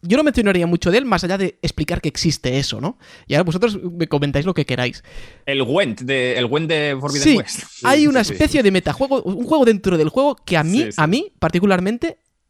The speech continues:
Speaker 1: me ha dejado flipado.
Speaker 3: Mm, Asalto, se llama.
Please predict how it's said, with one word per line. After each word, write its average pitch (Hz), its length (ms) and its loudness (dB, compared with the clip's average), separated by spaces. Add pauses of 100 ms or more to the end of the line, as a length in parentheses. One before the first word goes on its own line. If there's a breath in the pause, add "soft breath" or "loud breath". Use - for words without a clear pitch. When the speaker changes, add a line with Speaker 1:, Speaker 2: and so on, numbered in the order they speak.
Speaker 1:
me 175 140 -2
ha - 20 0
dejado 185 220 0
flipado. 117 480 -4 (200)
Speaker 3:
Mm, 101 220 -12
Asalto, 95 600 -6
se - 140 -10
llama. 95 260 -8